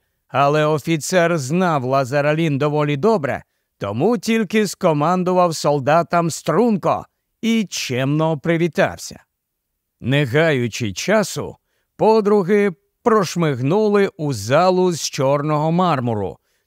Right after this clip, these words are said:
Тут і досі снували придворні, раби та інший люд. Проте дівчатам то було тільки на руку. У натовпі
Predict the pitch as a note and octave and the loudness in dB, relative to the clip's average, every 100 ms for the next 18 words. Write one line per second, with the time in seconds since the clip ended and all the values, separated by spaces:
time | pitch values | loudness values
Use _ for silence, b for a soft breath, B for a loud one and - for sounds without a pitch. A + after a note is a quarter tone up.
0 | - F3 G#3 - - G3+ F3 G#3 F#3 - | -4 -2 -2 -4 -2 0 4 4 4 0
1 | C3 A2+ C#3 C3+ C#3+ D3 C3+ A#2+ C3 A#2+ | -4 -4 -2 0 2 2 0 -2 -4 0
2 | F#3 F#3+ C#3+ G2+ - - B2 C#3+ C3+ B2+ | 0 0 0 -4 -8 -8 -2 0 0 2
3 | G3+ F#3 - C#3 C3 D#3+ D3+ D#3 D3+ C#3+ | 2 2 0 0 0 0 -2 -2 0 0
4 | D3+ G#2 - _ _ _ _ - F#3 F#3+ | -2 -4 -10 _ _ _ _ -6 -4 0
5 | A3+ F3+ G3 D3 A3 G#3+ G#3+ F#3+ E3+ F#3 | 0 0 -2 -2 0 2 2 0 0 0
6 | F3 F3+ F3 E3+ - D#3+ - E3 E3 E3 | 0 0 0 0 -2 -2 0 0 2 2
7 | F#3 C#3+ A#2 - - _ _ - A#2 A#2+ | 2 0 -6 -12 -14 _ _ -10 -4 -2
8 | B2+ F#3+ E3+ F3+ C3 C#3 F2 | 0 0 0 -2 -2 -6 -6